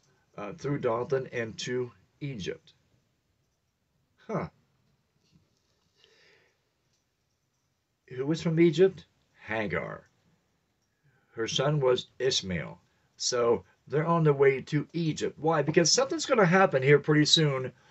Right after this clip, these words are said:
in Egypt that needs Joseph. But he is an outlander. He is not an Egyptian. He's not a god, a false god worshiper. He is a godly man going to an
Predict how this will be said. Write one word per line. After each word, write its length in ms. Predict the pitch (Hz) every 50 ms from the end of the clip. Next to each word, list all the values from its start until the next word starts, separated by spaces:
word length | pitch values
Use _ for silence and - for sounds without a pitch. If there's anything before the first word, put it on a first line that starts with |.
| _ _ - - - - - _ _ _ -
in 240 | - 160 165 156 -
Egypt 560 | - 190 185 175 156 - 139 135 135 - - 123
that 260 | 143 143 143 127 156
needs 540 | 143 147 175 165 147 135 135 135 120 - - - 147
Joseph. 600 | 120 110 151 170 175 151 - 104 85 80 - - _ _ _ _ _ _ _ _ _ _ _ 123
But 120 | 131 127
he 160 | 127 147 156 156
is 100 | 135 135
an 140 | 135 123 - -
outlander. 600 | 120 139 147 143 120 117 110 104 98 92 95 95
He 320 | 101 104 135 139 139 135 127
is 140 | 120 104 120
not 160 | 123 123 123
an 60 | 117
Egyptian. 560 | 110 107 107 107 143 - - - 107 107 104 104
He's 260 | 107 117 117 98 120
not 160 | 123 120 117
a 140 | 110 101 - - - 98 117
god, 360 | - 117 120 123 127 120 113
a 120 | - 123 113
false 300 | - - 127 123 113 -
god 260 | - 127 127 131 123
worshiper. 600 | 107 90 104 107 101 98 101 - 113 120 120 117 - - - - - - - - - - - _ _ _ _ _
He 360 | - - - 208 220 247 233
is 360 | - - 180 180 180 175 147
a 100 | 151 135
godly 840 | 127 120 143 151 170 202 226 240 196 202 214 220 220 226 233 208 185 185 -
man 720 | 165 170 170 160 147 135 135 143 156 170 185 202 202 185 151 - _ _ _ _ _ _ _ _ _ _ -
going 280 | 139 160 175 180 175 156
to 120 | 156 156
an 60 | 151